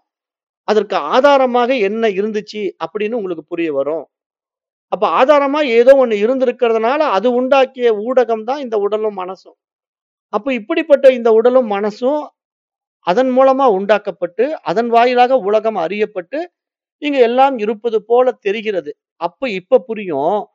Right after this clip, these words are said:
ஓ, இவ்வளவு பெரிய விசாரணை நம்ம பண்ணி பார்த்தோம்னா, உண்மையிலேயே இங்க நான் வந்து இந்த உடம்பா, மனசா? கேள்வி கேட்டு பாருங்க.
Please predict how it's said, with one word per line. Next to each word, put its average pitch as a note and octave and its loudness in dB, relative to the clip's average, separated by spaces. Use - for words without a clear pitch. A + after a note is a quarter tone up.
ஓ, E3 -2
இவ்வளவு F#3 0
பெரிய G#3+ -4
விசாரணை A3 0
நம்ம F#3+ -6
பண்ணி F3+ -6
பார்த்தோம்னா, E3+ -4
உண்மையிலேயே A#3 0
இங்க G#3 -4
நான் F3+ -2
வந்து F3+ -4
இந்த E3 -2
உடம்பா, D3+ -2
மனசா? D3+ -8
கேள்வி F#3 -4
கேட்டு C#3 -10
பாருங்க. B2 -12